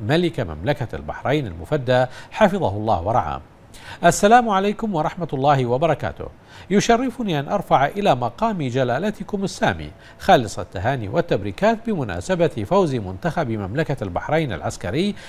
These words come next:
لكرة القدم بالميدالية الذهبية لدورة الألعاب العالمية العسكرية المقامة في الصين، وهو إنجاز يبعث على الفخر والاعتزاز، ليضاف إلى رصيد الإنجازات الرياضية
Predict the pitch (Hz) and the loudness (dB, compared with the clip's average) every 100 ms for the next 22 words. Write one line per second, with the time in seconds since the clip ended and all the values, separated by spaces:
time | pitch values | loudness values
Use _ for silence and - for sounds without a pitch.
0 | - 165 175 175 240 - 190 226 185 190 | -4 6 6 8 0 0 0 2 2 0
1 | 165 214 208 123 110 120 165 - 110 123 | 0 -2 0 2 2 2 0 0 -2 0
2 | 113 156 160 117 113 - - 165 180 196 | 0 0 0 0 0 -6 -4 2 4 4
3 | 233 202 - 170 107 123 160 143 107 101 | 0 -2 -2 -2 0 2 2 2 2 0
4 | 110 170 160 143 120 92 - 113 156 147 | -2 0 0 0 -2 -2 -4 -4 -2 -2
5 | 143 117 117 214 131 78 101 - 123 76 | -4 -6 -2 -2 0 -4 -8 -4 -4 -6
6 | - - - - - - - - - - | -14 -20 -20 -20 -20 -20 -20 -20 -20 -20
7 | - - - - - 156 196 196 208 214 | -20 -20 -20 -20 -8 6 8 10 8 4
8 | 185 247 214 160 165 208 185 156 190 180 | 4 4 4 0 0 2 2 2 0 0
9 | 165 135 208 - 160 131 160 147 156 156 | -2 0 0 0 0 2 2 0 -2 2
10 | 143 82 80 87 92 120 170 165 175 190 | 2 2 -8 -10 -4 2 4 4 2 4
11 | 196 156 131 262 190 156 175 151 135 170 | 4 4 0 -2 -4 -6 -2 2 4 4
12 | 190 180 160 156 170 185 95 | 2 2 4 4 4 0 -2